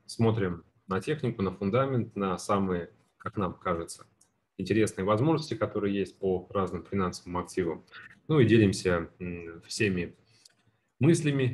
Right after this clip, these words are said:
точками зрения друг с другом и, соответственно, с нашими подписчиками. Как тебе, кстати, вчерашнее заседание Ф Р С? Эм,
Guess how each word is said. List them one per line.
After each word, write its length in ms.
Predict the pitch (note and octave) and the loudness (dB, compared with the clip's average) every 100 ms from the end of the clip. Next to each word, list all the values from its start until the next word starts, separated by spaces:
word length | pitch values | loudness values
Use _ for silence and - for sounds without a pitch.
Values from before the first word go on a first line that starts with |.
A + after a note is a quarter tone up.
| - | 0
точками 380 | A2+ - F#2 | 0 0 -2
зрения 540 | F#2 A#2+ C#3 B2+ G#2+ G2 _ _ | 0 2 2 0 -2 -6 _ _
друг 240 | C3 C3 | 0 2
с 40 | B2 | 2
другом 480 | E3 F#3+ D#3+ A#2+ - | 4 4 4 2 -2
и, 140 | B2+ | -6
соответственно, 680 | B2+ G#2+ A2+ A#2+ - G#2 F#2+ | -2 -2 0 -2 -2 -4 -4
с 100 | - | -6
нашими 440 | G#2 G2+ G2 F2+ - _ - | -6 -6 -8 -10 -12 _ -12
подписчиками. 580 | F2+ - F2 - - _ _ _ _ _ _ | -8 -4 -6 -8 -16 _ _ _ _ _ _
Как 180 | F3+ F3+ | 4 4
тебе, 180 | E3 B2+ | 2 -2
кстати, 380 | - B2+ - F2+ | 2 4 4 0
вчерашнее 440 | - G#2+ G2+ F#2 | 0 0 0 -4
заседание 380 | E2+ - G2 F2 | -8 -2 0 -2
Ф 120 | E2+ | -6
Р 200 | F#2+ F#2 | -2 -2
С? 220 | D#2 - - | -2 -10 -8
Эм, 460 | F2 E2+ E2 D#2+ | -4 -4 -6 -12